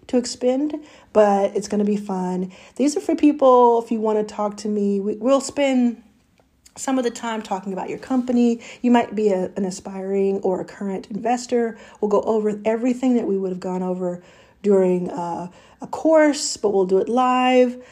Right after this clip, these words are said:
I'll sit down with you, open up the books, and we'll, we'll get you ready. My goal and my plan is that by the time you leave that, that evening, you're ready to go. Uh, whatever you're working on, it could be your company, it could be your investment firm, it could be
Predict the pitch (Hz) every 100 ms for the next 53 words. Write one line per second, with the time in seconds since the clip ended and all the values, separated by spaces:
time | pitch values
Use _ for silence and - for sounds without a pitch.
0 | - 196 - 240 233 226 220 226 220 220
1 | 214 214 214 214 208 202 214 214 208 -
2 | 190 185 185 - 196 196 220 - 190 185
3 | - _ - 202 190 175 180 202 190 233
4 | 269 277 269 220 196 - 233 226 208 202
5 | 190 185 175 180 202 190 185 208 196 185
6 | 220 208 190 180 180 - _ 202 180 175
7 | 233 262 220 196 190 185 - - - -
8 | 240 220 196 185 - - - - _ -
9 | _ 196 190 185 208 214 247 220 196 -
10 | 190 170 170 180 185 170 - 269 247 247
11 | 220 208 185 180 156 175 180 202 226 -
12 | 233 214 220 214 202 202 202 196 185 175
13 | 190 185 185